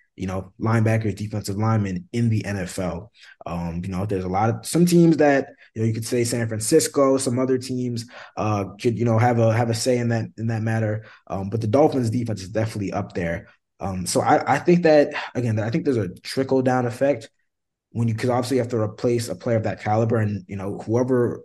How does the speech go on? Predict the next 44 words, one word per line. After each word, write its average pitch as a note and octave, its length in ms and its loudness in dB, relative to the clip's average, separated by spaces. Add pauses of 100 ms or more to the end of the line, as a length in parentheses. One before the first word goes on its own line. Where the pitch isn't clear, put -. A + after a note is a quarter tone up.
(160)
ends A2+ 240 0
up, A2 240 -4 (340)
uh, F#2 240 -6 (220)
taking A#2 340 0 (140)
Ramsey A#2 360 0
snaps, A2 340 -6
they're A#2 140 2
not C#3 140 2
gonna A2 160 0
be G2+ 140 -2
Jalen F2 300 -6
Ramsey. E2+ 260 -8
So A#2+ 100 -4
there C#3+ 100 6
is C#3+ 80 4
gonna C#3 120 2
be B2 120 2
a F2+ 60 -2
trickle-down G2 460 -6
effect. D2+ 300 -12 (580)
But, C#3 320 4 (120)
you C3 100 -6
know, A#2 320 0 (100)
maybe D#3+ 400 6
if D#3+ 180 2
they're C#3+ 140 4
not C3+ 160 4
a, B2 200 -4
if A2+ 120 -14
the B2+ 80 -8
projection C3 440 2
was, A#2 120 0
"Oh, G#2+ 80 2
they're A2+ 120 0
a A2 60 0
top A#2+ 280 0
five G#2 180 -2
unit," F#2+ 160 -8
maybe A2 160 0
they're A#2 120 2
a A2+ 60 0
top C3+ 300 -4
ten F2 200 -8
unit. D2 260 -14